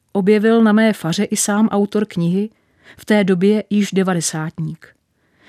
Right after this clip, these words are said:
Během následujících šesti let, než Radan Květ v roce dva tisíce dvacet tři zemřel, jsme věnovali mnoho hodin společným rozhovorům o duši krajiny.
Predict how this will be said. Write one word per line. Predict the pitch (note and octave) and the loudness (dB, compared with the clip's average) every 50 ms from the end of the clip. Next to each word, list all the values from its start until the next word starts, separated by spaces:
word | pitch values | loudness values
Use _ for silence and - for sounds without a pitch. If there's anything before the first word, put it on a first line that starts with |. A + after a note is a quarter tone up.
| - - _ _ _ - | -20 -20 _ _ _ -2
Během | F3+ G3 G3+ B3 A#3+ | 0 2 4 6 6
následujících | A3+ A3+ A#3+ - - C#4+ C#4+ C#4+ C#4+ C4+ - - C4 A3 - | 6 4 4 2 2 4 4 4 4 4 2 0 0 0 0
šesti | - A3+ - - - - A3+ | -2 -2 -2 -4 -4 -4 -2
let, | B3 B3+ A3 - - - - - _ - | -2 -2 -2 -4 -8 -20 -20 -18 _ -4
než | G3 G3 F#3+ - - | -2 -2 0 0 0
Radan | F3 G3 F#3+ G3+ A3 A3+ A3 | 0 2 4 4 4 4 2
Květ | - G3 G3 G#3+ A3+ - | 2 0 -2 -2 -2 -4
v | - F#3+ | -6 -4
roce | G3+ F#3+ - - | -4 -4 -2 -2
dva | F#3+ F#3 G3 | -2 -2 -2
tisíce | - A3+ G#3+ - A3+ A3 - A3+ | -2 -2 -2 -2 -2 -2 0 -2
dvacet | G#3 G3+ G#3+ G#3+ - A3+ | 0 -2 -2 -2 -4 -6
tři | - - B3+ | -4 -2 0
zemřel, | G#3 G3 F3+ F3+ E3+ E3+ F3 E3+ F3+ G3+ A3 _ _ _ _ _ _ _ - - - - | 0 0 0 0 -2 -2 -4 -6 -6 -8 -10 _ _ _ _ _ _ _ -20 -20 -16 -6
jsme | - - G#3 G3+ | 0 2 4 4
věnovali | F#3+ G#3+ G#3 G#3+ A3+ A3 A#3 B3 A#3+ | 4 4 4 4 4 4 4 4 6
mnoho | A3 G#3 G#3+ A#3 A#3+ C4+ C4+ | 6 6 6 4 4 4 4
hodin | A3 A3+ A3+ G3+ A#3 A#3 A#3 A#3+ | 4 4 4 4 4 4 4 2
společným | - - - G#3 G#3 G#3+ - - - A#3+ A#3 G3 | 2 -2 -2 -2 -2 -2 0 2 4 4 4 4
rozhovorům | F3+ F3+ F#3 - G3 F#3+ G#3 G#3 A3 G#3+ G#3+ G#3+ G#3+ G#3+ G#3+ G#3+ - _ _ - | 2 0 -2 0 0 0 0 2 0 0 0 2 2 2 2 0 -2 _ _ -6
o | G3 F#3+ | -4 -2
duši | F3 F#3 - - G3+ | -2 -2 -2 -2 -4
krajiny. | - G3 F#3 F3+ F3 F3 E3 D3+ D3 C3+ | -4 -4 -4 -4 -4 -4 -4 -6 -8 -10